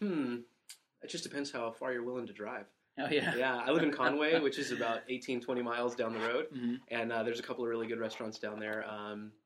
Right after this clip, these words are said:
Speaker 2: So that'd be your first pick, somewhere,
Speaker 1: Somewhere,
Speaker 2: you know.
Speaker 1: somewhere down there. Yeah, right around here.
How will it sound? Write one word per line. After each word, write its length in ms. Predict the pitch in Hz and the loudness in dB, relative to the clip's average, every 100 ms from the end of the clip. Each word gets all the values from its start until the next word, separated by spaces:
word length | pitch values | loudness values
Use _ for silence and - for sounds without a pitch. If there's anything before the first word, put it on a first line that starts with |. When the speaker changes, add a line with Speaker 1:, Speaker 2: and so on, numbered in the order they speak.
| _ - | _ -6
Speaker 2:
So 80 | 156 | 2
that'd 180 | 156 147 | 4 4
be 80 | |
your 100 | 135 | 0
first 280 | - 120 - | 2 0 -2
pick, 200 | 117 - | -10 -10
somewhere, 360 | - 117 113 110 | -6 -4 -4 -4
Speaker 1:
Somewhere, 380 | - 175 151 131 | 2 2 4 2
Speaker 2:
you 60 | 123 | 2
know. 40 | |
Speaker 1:
somewhere 320 | - 147 135 | 0 0 2
down 180 | 120 113 | 0 0
there. 140 | 110 | -2
Yeah, 140 | 110 113 | 0 0
right 220 | 127 180 | 0 2
around 240 | 202 165 160 | 0 -2 -4
here. 280 | 170 190 | -4 -4